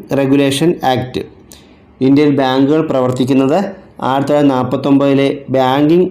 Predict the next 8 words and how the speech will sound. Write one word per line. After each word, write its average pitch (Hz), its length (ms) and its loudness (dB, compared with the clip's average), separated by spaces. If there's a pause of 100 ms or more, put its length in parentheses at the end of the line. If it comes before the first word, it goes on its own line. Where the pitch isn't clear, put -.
(160)
റെഗുലേഷൻ 135 500 0 (240)
ആക്ട് 123 300 -2
പ്രകാരമാണ്. 110 540 -2 (840)
റിസർവ് 185 300 0
ബാങ്ക് 175 240 2
ഓഫ് 170 180 0
ഇന്ത്യയെ 147 340 2 (380)
ഇന്ത്യയുടെ 151 260 2